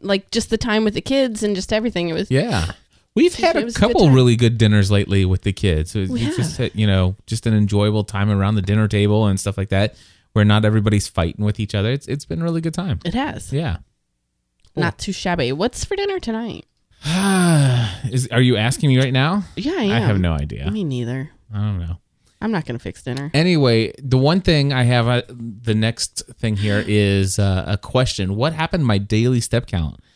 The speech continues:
Speaker 2: I have no
Speaker 1: That I
Speaker 2: idea.
Speaker 1: can't help you with. I don't know.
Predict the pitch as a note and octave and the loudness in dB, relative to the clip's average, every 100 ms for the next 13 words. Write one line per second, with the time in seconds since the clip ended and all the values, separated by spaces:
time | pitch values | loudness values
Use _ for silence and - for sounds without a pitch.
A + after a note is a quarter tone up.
0 | _ _ A#2+ A2 A2 A#2 C#3 D#3+ D#3+ - | _ _ 2 4 6 6 4 6 4 6
1 | B2+ - C#4 A#3 A3 G#3 B2+ - - - | 6 4 2 0 0 -2 -4 -8 -8 -6
2 | C#4 D4+ D4+ | -2 -2 -2